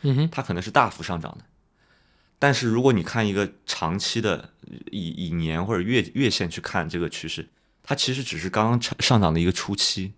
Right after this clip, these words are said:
Speaker 1: 嗯。
Speaker 2: 但这个初期它触，触及了某个开仓信号，我就会进来。那这个时候，第一点，它趋势是强的；第二点，它的情绪是很恐慌的。这个我不知道为什么，但是通常这个点都是大家很恐慌的。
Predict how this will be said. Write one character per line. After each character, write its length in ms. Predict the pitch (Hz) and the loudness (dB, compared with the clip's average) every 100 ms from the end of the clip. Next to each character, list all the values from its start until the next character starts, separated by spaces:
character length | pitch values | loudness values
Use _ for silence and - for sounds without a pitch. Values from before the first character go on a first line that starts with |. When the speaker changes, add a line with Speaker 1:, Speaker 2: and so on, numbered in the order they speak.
| _ - | _ -4
Speaker 1:
嗯。 240 | 143 131 - _ _ _ | -2 -2 -6 _ _ _
Speaker 2:
但 140 | 123 | 6
这 60 | 127 | 8
个 80 | 123 | 6
初 180 | - 123 | 6 2
期 200 | - 120 | 4 2
它 180 | - | 0
触， 240 | 127 - 123 | -2 2 0
触 300 | - - 120 | 0 0 2
及 100 | 98 | 4
了 80 | 107 | 6
某 160 | 80 | 4
个 160 | 78 87 | 4 2
开 180 | - 104 | 0 0
仓 160 | 110 | 2
信 140 | 107 104 | 2 2
号， 220 | 113 82 | 4 4
我 120 | 80 | 4
就 120 | 82 | 2
会 80 | 95 | 2
进 200 | - 104 | 2 0
来。 220 | - - - _ _ _ _ _ _ _ _ - | 0 -6 -12 _ _ _ _ _ _ _ _ 0
那 80 | |
这 160 | 135 165 | 4 6
个 80 | 123 | 6
时 120 | - | 4
候， 240 | 104 104 - _ _ _ _ - | 4 4 2 _ _ _ _ -2
第 100 | 131 | 4
一 60 | |
点， 180 | 143 78 | 6 6
它 160 | 82 113 | 6 0
趋 220 | - 123 | 2 2
势 140 | 117 | 2
是 40 | 101 | 2
强 320 | - 78 73 | 0 0 0
的； 200 | 82 - | -2 -2
第 120 | - 135 | 2 6
二 100 | 110 | 6
点， 160 | 82 | 4
它 160 | - 107 | 2 2
的 100 | 110 - | 0 0
情 300 | - - 82 | 0 4 6
绪 180 | 95 117 | 6 4
是 140 | 104 | 4
很 160 | 95 87 | 2 2
恐 180 | - 85 | 2 -2
慌 200 | 82 85 | -2 -2
的。 100 | 87 _ _ _ _ _ _ _ _ - | -4 _ _ _ _ _ _ _ _ 4
这 120 | 156 | 8
个 60 | |
我 60 | 107 | 8
不 80 | 82 | 10
知 60 | |
道 60 | 113 | 10
为 140 | 143 | 10
什 120 | 123 71 | 6 2
么， 80 | |
但 140 | 80 113 | 2 2
是 80 | 110 | 2
通 260 | - 143 | 2 2
常 180 | - 82 | 2 2
这 80 | 98 | 2
个 60 | |
点 180 | 98 76 | 0 0
都 140 | 82 107 | 2 2
是 120 | 113 | 4
大 100 | 101 | 6
家 100 | 92 | 6
很 200 | 98 87 | 4 0
恐 140 | - - | -2 -4
慌 180 | - | -6
的。 100 | - | -8